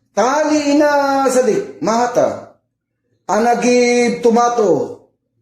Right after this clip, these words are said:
pilpil, kaya basal. Okay, Sadiq? Sura-sura, ha?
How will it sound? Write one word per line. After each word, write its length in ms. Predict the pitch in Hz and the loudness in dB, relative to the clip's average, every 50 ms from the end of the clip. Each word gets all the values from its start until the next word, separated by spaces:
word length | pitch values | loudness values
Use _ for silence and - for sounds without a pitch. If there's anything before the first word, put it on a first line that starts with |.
| _ _ | _ _
pilpil, 800 | - 190 202 202 208 - 233 220 196 160 147 127 113 - - - - _ _ _ _ _ _ _ _ _ _ | 0 0 0 0 0 0 0 2 2 2 0 -2 -4 -8 -12 -18 -20 _ _ _ _ _ _ _ _ _ _
kaya 1040 | - 185 185 185 180 185 185 185 185 185 190 190 190 190 190 185 185 185 185 180 156 | -4 0 0 2 2 2 2 2 2 4 4 4 4 4 4 4 4 2 2 2 0
basal. 720 | 190 190 - - 233 202 165 143 120 104 - - - - _ _ | -2 -2 0 0 -2 0 -2 -2 -4 -6 -10 -14 -18 -20 _ _
Okay, 400 | - 165 170 165 240 262 254 220 | -4 -2 0 2 2 2 2 2
Sadiq? 360 | 214 254 254 277 294 294 - - - - _ _ _ _ _ _ _ _ _ _ | 2 0 0 0 -2 -2 -4 -8 -14 -20 _ _ _ _ _ _ _ _ _ _
Sura-sura, 600 | _ - - 233 247 254 254 254 254 240 226 208 202 | _ -2 0 2 4 4 4 4 4 4 4 2 2
ha? 120 | 220 269 | 0 0